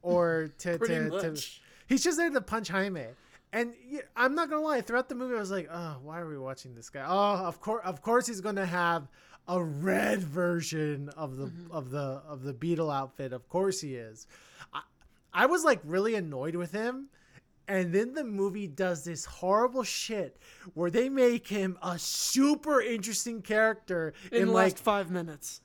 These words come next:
Speaker 1: No, no, in the last thirty seconds of his screen time.
Speaker 2: Oh, of his screen time, yes.
Speaker 1: And here's the thing. The shit we saw, I was like, "Holy fuck, this is really interesting."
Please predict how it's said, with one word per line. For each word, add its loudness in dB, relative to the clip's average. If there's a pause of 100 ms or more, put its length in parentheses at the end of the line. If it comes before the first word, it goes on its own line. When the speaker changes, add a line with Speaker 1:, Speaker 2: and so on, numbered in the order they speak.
Speaker 1:
No, 6
no, 2
in -2
the 4
last 4
thirty 0
seconds -2
of -4
his -6
screen -4
time. -10 (480)
Speaker 2:
Oh, 4
of 0
his -2
screen -2
time, -4
yes. -10 (160)
Speaker 1:
And 4
here's 2
the -2
thing. 2 (520)
The 2
shit 8
we 0
saw, 2
I 6
was -4
like, -2
"Holy -4
fuck, -6
this -4
is -6
really -4 (200)
interesting." -4